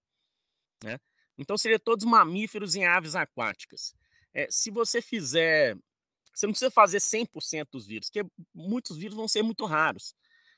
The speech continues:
Então, dá pra fazer com uma quantidade não muito grande de dinheiro, você mapear isso tudo. E aí, através de, de modelagem computacional,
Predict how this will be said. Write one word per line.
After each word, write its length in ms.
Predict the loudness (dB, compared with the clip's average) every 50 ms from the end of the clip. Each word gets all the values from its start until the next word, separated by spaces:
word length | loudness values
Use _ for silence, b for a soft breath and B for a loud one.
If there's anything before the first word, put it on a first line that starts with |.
| _ _ _ _
Então, 260 | -18 -10 -8 -6 -4 2
dá 140 | 2 2
pra 140 | 2 2 0
fazer 500 | 2 4 4 4 2 0 0 0 -2 -2 _ _ _
com 80 | -8 -8
uma 80 | -8
quantidade 760 | -6 -8 -8 -8 -8 -8 -6 -6 -6 -8 -8 -10 -12 -14 -14 _ _ _ _ _ _ _
não 240 | -8 -2 -2 -2 -2
muito 280 | -2 -4 -6 -6 -8
grande 380 | -8 -4 -4 -4 -4 -6 -8 -12
de 120 | -14 -14
dinheiro, 280 | -8 -6 -4 -2 0 0
você 100 | 0 0
mapear 460 | 0 -2 -2 -2 _ -2 -2 0 4
isso 160 | 4 4 4 _
tudo. 300 | _ -8 -8 -8 -10 -12 _ _ _ _ _ _ _ _ _ _ _ _
E 120 | 0 2
aí, 260 | 2 2 2 0 -4 -6 _ _ _
através 600 | -8 -8 _ -4 -4 -4 -4 -2 -4 -4 -4 -4
de, 220 | -6 -8 -8 -10
de 200 | -10 -12 -14 -14
modelagem 680 | -12 -6 -6 -6 -4 -4 -6 -4 -4 -4 -4 -4 -6 -12
computacional, 920 | -14 _ -16 -18 _ _ -6 -6 -6 -8 -8 -6 -4 -2 -2 -2 -2 -4